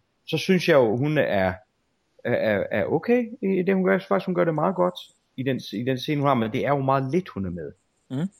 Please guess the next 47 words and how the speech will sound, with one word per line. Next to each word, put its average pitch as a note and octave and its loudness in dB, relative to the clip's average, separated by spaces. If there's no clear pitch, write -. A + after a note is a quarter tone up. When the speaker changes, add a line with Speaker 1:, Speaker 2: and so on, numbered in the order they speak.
Speaker 1:
Og F#2+ -12
t-, - -14
det D3+ -6
synes F3+ -2
jeg D#3 6
er C3 0
rigtig, D3+ -4
rigtig C#3 -4
svært. - 0
Det - -12
synes D#3 -2
jeg D#3 4
er C#3 2
rigtig, C#3 -2
rigtig C#3 -2
svært. C#3 0
Jeg D#3+ 6
tror G3+ 2
sgu, - -4
jeg C#3+ 4
vælger D#3+ 4
at G2 -4
sige, D#3 -4
at G#2 -4
det, B2 -4
når C#3+ 2
vi B2+ 0
kun F3 -2
siger D3+ 2
det A#2+ -2
Severin, A2 -2
så, D#3+ 2
så - -4
vælger D3+ 2
jeg C3 2
at A2+ -8
give C3+ -4
den G#2+ -2
en G2 -4
ikke C#3 -2
bestået, F#2+ -4
fordi G#2 -4
jeg G2 -4
synes A#2+ -8
ikke, A2 -6
det G2 2
er G2 2